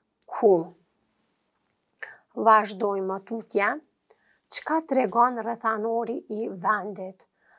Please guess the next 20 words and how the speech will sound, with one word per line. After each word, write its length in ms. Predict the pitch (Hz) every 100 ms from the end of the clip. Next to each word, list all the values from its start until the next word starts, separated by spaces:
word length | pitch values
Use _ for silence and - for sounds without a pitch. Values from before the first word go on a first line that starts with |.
| _ 247
Rrethanori 720 | 240 - 214 214 214 254 294
i 60 | 240
vendit 560 | 220 214 202 262 262
shpreh 480 | - - - 220 208
marrëdhënie 640 | 220 208 202 202 196 190 185
hapësinore, 840 | 226 - - 262 233 214 220 240
tregon 540 | - 233 196 196 180 180
vendin 520 | 175 175 180 190 254
e 80 | 262
kryerjes 560 | 254 247 240 240 233 -
së 80 | 214
veprimit 640 | 220 214 240 233 226 226 _ - - _
ose 380 | - 277 277 277
të 160 | 277 269
shfaqjes 720 | - - 214 214 226 240 226
së 120 | - 226
tiparit. 720 | 226 220 185 175 180 190 - _ _ _ _ -
Pra, 180 | 247 240
kemi 440 | 240 233 214 208 202
shembull, 640 | - 202 196 196 262